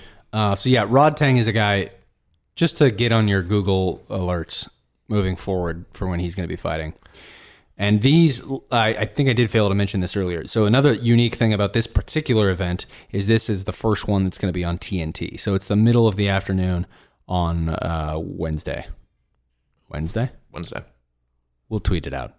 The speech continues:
Speaker 1: I'm pretty sure it's Wednesday. Um, but it's on T N T, so it's very, very accessible. And again, world-class stuff here. Also, we have Demetrius Johnson versus Adriano Moraes, who is, uh, eighteen and three, and all three of those losses coming by split decision. So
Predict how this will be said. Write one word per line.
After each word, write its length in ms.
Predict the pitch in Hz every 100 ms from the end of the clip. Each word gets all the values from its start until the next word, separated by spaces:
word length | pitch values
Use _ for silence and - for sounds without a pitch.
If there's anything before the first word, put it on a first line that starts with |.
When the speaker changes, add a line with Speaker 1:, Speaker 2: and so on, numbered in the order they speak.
| -
Speaker 1:
I'm 80 |
pretty 180 | 92 85
sure 140 | - 64
it's 120 | -
Wednesday. 400 | - - - - - _ _ - - -
Um, 220 | 90 82
but 80 | 92
it's 100 | 104
on 120 | 131
T 160 | - 151
N 80 | 143
T, 200 | 104 104
so 200 | 104 95
it's 160 | -
very, 320 | 85 98 101
very 180 | 95 92
accessible. 540 | 92 - 131 123 120 110
And 80 |
again, 320 | 107 120 107 98 - - -
world-class 520 | 110 117 95 104 95
stuff 240 | - 92 -
here. 180 | 90 - - - -
Also, 280 | 120 127 -
we 120 | 120
have 260 | 117 104 -
Demetrius 460 | 104 104 104 95 -
Johnson 500 | 123 120 - 117 107 _ _ _ _
versus 340 | 107 104 98 85
Adriano 720 | 104 104 98 95 117 131 120 110
Moraes, 580 | 95 98 127 147 - - _ _ _ _ _
who 180 | 110 104
is, 280 | 98 90 92
uh, 160 | 87 82
eighteen 380 | - 113 - 120
and 140 | 101 95
three, 400 | - 110 117 117
and 120 | 101 -
all 240 | 123 147
three 300 | 143 - 123
of 80 | 117
those 180 | 101 98
losses 480 | 101 104 104 95 - - _ -
coming 260 | 123 110
by 100 | 98
split 300 | 95 - 98 87
decision. 380 | - 85 78
So 260 | 80 101 87